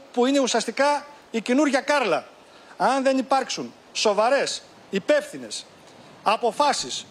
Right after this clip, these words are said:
τόσο από τον κύριο Πρωθυπουργό, από τον κύριο Μητσοτάκη, κάνουμε έκκληση, αλλά επίσης κάνω έκκληση και στην αντιπολίτευση. Επιτέλους, ομοφόνος,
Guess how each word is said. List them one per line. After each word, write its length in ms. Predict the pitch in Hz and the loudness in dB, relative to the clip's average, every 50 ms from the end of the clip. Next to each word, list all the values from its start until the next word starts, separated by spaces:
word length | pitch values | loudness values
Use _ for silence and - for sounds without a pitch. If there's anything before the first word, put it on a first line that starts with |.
| - - - | -12 -4 0
τόσο 320 | 196 269 294 277 - 269 | 2 2 4 4 2 2
από 140 | 247 214 240 | 0 0 0
τον 120 | 226 220 | -2 -2
κύριο 220 | 202 254 269 277 262 | 0 2 2 2 2
Πρωθυπουργό, 440 | 247 240 214 202 214 214 220 254 | 2 0 0 0 0 2 2 2
από 80 | 262 202 | 0 0
τον 100 | 214 214 | -2 -4
κύριο 180 | 208 262 262 247 | 0 0 0 0
Μητσοτάκη, 420 | 240 - 220 196 254 254 247 247 | 0 -2 0 0 0 0 0 0
κάνουμε 320 | 208 254 247 247 240 247 269 | -2 0 0 0 2 0 0
έκκληση, 400 | 262 262 190 165 - - - - 180 | 0 -2 -4 -8 -6 -6 -4 -2 0
αλλά 340 | 208 240 247 247 247 247 | 0 2 2 2 2 4
επίσης 480 | 247 247 247 - 320 330 - - 247 - | 2 2 2 0 0 0 0 0 -4 -2
κάνω 300 | - 302 311 311 294 262 | 0 0 2 2 2 4
έκκληση 360 | 247 277 285 285 294 254 294 | 2 2 0 -2 -4 -6 -6
και 100 | 240 277 | -4 -4
στην 160 | 240 - 277 | -2 0 0
αντιπολίτευση. 760 | 269 262 240 226 240 269 302 330 254 233 175 - - - 208 - - - - - - | 0 0 0 0 0 0 0 0 0 -2 -2 -2 -4 -8 -10 -12 -16 -18 -16 -4 0
Επιτέλους, 720 | - 277 277 277 277 254 - - 330 330 330 311 - - | 0 0 0 0 -4 -6 -2 0 0 2 0 0 0 0
ομοφόνος, 760 | 262 254 247 240 - - 277 285 285 294 311 311 - - - | 0 0 0 0 0 2 0 2 2 2 2 0 0 -4 -10